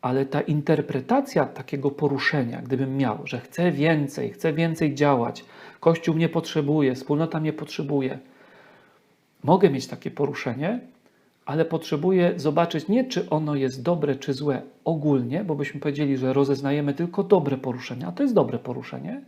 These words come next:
tylko czy ono jest dobre dla mnie, w mojej konkretnej sytuacji życiowej. Może się okazać, że wcale nie jest dla mnie dobre,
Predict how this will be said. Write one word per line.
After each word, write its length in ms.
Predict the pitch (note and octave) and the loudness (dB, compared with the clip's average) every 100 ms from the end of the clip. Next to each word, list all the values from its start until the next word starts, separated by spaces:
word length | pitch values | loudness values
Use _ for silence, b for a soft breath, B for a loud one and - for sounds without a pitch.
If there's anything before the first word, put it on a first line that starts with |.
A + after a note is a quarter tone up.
| _ b b b b b b b | _ b b b b b b b
tylko 180 | - D#3 | -6 -4
czy 160 | D3+ D3+ | -2 -2
ono 120 | E3+ | -2
jest 140 | C#3 | -2
dobre 260 | B2+ A#2+ A#2 - | -2 -4 -6 -4
dla 180 | D3 C#3+ | -2 -2
mnie, 280 | G#2+ G2+ F#2 _ _ _ | -4 -12 -18 _ _ _
w 160 | B2+ A#2+ | -10 -4
mojej 360 | C#3+ E3 E3+ E3 | 0 0 0 -4
konkretnej 580 | D#3 C#3 D#3+ D#3+ D#3 | -6 -4 -4 -4 -6
sytuacji 520 | D3 C#3+ D#3 D3+ C#3+ C#3 | -8 -8 -4 -4 -4 -6
życiowej. 440 | C#3 C3+ C#3+ C#3+ - B B B B B _ | -6 -6 -8 -8 -12 B B B B B _
Może 320 | C3+ G3 G3 F3 | 0 4 4 2
się 160 | E3 | -2
okazać, 800 | D3+ - C3+ C3 G3 A#3 - - b b b b b - | -2 -2 -4 0 0 -2 -8 -20 b b b b b -4
że 100 | D#3 | -4
wcale 340 | - A3+ C#3 | 6 6 6
nie 60 | A2 | 0
jest 140 | A2 | -4
dla 140 | A#2 G#2+ | -6 -6
mnie 180 | A2 | -6
dobre, 400 | G#2+ G2+ A#2+ G3+ | -6 -2 -2 -2